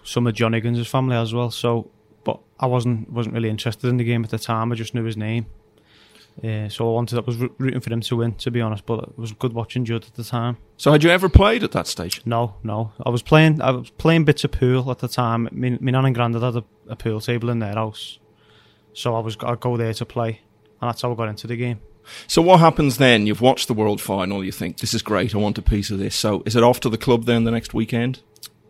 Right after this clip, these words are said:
Speaker 1: W-, I don't know if it was the next weekend, I can't remember that.
Speaker 2: Hmm.
Speaker 1: My memory's not that good,
Speaker 2: <laughs>
Speaker 1: but, um, it wasn't long after that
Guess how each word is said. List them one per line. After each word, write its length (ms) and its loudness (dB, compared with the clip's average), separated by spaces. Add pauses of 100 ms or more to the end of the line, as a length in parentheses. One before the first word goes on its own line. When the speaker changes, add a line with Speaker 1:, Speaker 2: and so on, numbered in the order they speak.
(240)
Speaker 1:
W-, 300 -4 (420)
I 60 -4
don't 160 0
know 60 4
if 100 -6
it 40 -4
was 100 -6
the 60 -2
next 240 -2
weekend, 300 -2
I 40 -8
can't 200 -2
remember 220 -4
that. 160 -4 (260)
Speaker 2:
Hmm. 140 -6
Speaker 1:
My 80 0
memory's 260 2
not 140 -4
that 160 -2
good, 320 -2
Speaker 2:
<laughs> 80 2
Speaker 1:
but, 160 2 (120)
um, 200 -4 (840)
it 80 -8
wasn't 300 2
long 240 2
after 240 -2
that 180 0